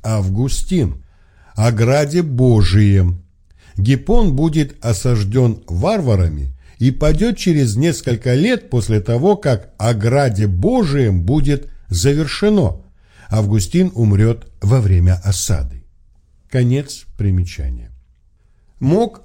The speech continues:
Юстиниан читать и речь о царстве Синесия Киренского, епископа, бывшего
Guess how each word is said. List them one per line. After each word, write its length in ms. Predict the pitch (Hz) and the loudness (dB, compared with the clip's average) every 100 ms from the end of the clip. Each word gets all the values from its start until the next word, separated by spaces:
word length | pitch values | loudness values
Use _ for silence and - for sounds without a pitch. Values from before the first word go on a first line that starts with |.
| - | -4
Юстиниан 960 | 170 180 - - 160 160 202 262 220 | 0 2 0 -2 0 2 2 0 -2
читать 600 | - - 117 165 196 - - | -2 -2 -2 0 -2 -4 -4
и 160 | 131 127 | 2 2
речь 520 | 151 165 - - - | 2 0 -2 -8 -10
о 180 | 113 123 | -6 -4
царстве 840 | - 208 226 127 - - 95 80 67 | -4 -2 -2 -2 -6 -4 -2 -2 -6
Синесия 960 | - - 131 131 139 151 - 160 160 | -8 0 2 4 2 0 -2 0 0
Киренского, 1000 | 156 180 175 220 165 104 - 90 67 64 - - - | -2 0 0 0 0 -2 -4 -6 -6 -8 -12 -14 -2
епископа, 1000 | 127 147 - 262 - - 90 82 65 - _ _ - | 0 0 0 -2 -2 -6 -6 -6 -10 -12 _ _ -6
бывшего 840 | 92 - 147 - 147 143 139 127 | 0 4 4 2 0 2 2 0